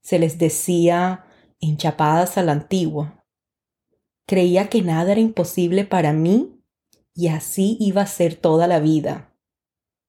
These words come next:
Llegué a pensar un día que las cosas muy malas de la vida solo le ocurrían a otras personas. ¿Te has sentido así alguna vez? Nunca pensé que el tiempo pasaba muy rápido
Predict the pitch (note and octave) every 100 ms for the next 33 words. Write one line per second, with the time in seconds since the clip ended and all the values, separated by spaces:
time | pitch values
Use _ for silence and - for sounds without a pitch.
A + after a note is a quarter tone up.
0 | _ _ _ _ _ _ _ _ _ _
1 | D#3+ F3+ E3+ E3+ E3+ G#3+ G#3+ G3+ G3 G#3+
2 | G3+ F#3 F#3 G3 G#3 F#3 D#3 - E3 D#3+
3 | G3+ G3 G3+ G3 F#3 F3+ D4 G3+ F#3 D#3+
4 | D#3+ E3+ F#3+ A3+ - _ _ _ - -
5 | F#3 F3 G#3+ A3 G#3+ F3 D#3+ F3 F3+ G#3+
6 | C4+ F3+ D#3+ D#3 D#3+ - F3+ - F#3+ F3
7 | D#3 D#3 - - - _ _ _ _ _
8 | _ _ _ _ _ _ _ _ _ _
9 | - F3+ D#3 - G#3+ G#3 G#3+ F#3+ G3 G3
10 | - F3 G3+ G#3 E3+ F#3 F3 E3+ D#4+ -
11 | - _ _ _ _ _ _ _ _ _
12 | _ _ _ _ _ _ _ _ _ _
13 | _ - G3 G#3 D4 D4+ C4+ A3+ G#3 G#3+
14 | A3+ A3 F#3+ F#3 G#3 G#3 F3 F#3+ E3 F3
15 | F#3 F#3+ E3+ D#3+ - D#3 D#3+ D#3